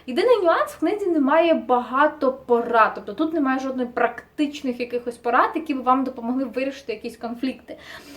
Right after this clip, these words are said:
Мені здається, що для цього потрібна зовсім інша книга, ця вам допоможе просто усвідомити, хто є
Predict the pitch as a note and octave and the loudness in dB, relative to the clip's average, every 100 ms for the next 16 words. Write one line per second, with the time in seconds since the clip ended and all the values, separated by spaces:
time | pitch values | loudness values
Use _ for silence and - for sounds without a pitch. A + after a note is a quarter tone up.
0 | - D#4+ A#4 F4+ F4 F4+ D#4 D4 - C#4+ | -6 0 2 4 2 2 -2 -4 -8 -2
1 | C4+ C4+ B3+ C4 D#4 D4+ B3 C4 B3 B3 | 0 2 0 4 4 4 -2 -8 -6 -2
2 | B3+ B3+ C#4+ A4+ A#4 G4+ C#4 B3+ A#3 G3+ | -2 -4 -4 -6 -4 -4 -2 -2 -2 -6
3 | C4 F4 F4 A#3+ - A3 A3+ D4 C#4 B3+ | 4 6 6 2 -4 -6 -2 -2 -2 -6
4 | - - - - C4+ C#4+ C#4+ B3 A#3+ A#3+ | -8 -18 -12 0 0 0 -2 -2 -2 -2
5 | B3+ C4+ C4 C4 A#3+ A3+ A3+ A#3 - _ | 0 2 0 2 2 4 2 -6 -18 _
6 | _ _ B3+ - D4 C#4 C4 A#3 C4+ B3 | _ _ -14 -4 0 2 0 0 2 2
7 | - | 0